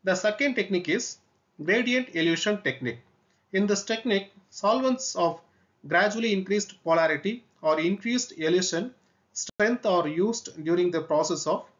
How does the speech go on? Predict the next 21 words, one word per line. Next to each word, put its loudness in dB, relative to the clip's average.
separation. -2
Example, 0
initially 2
benzene, -2
then 2
chloroform, 0
then 0
ethyl 2
acetate, -2
then 0
chloroform. -2
The 12
fourth 6
and 0
final 2
step -4
of 2
the 2
column 2
chromatography 0
is -6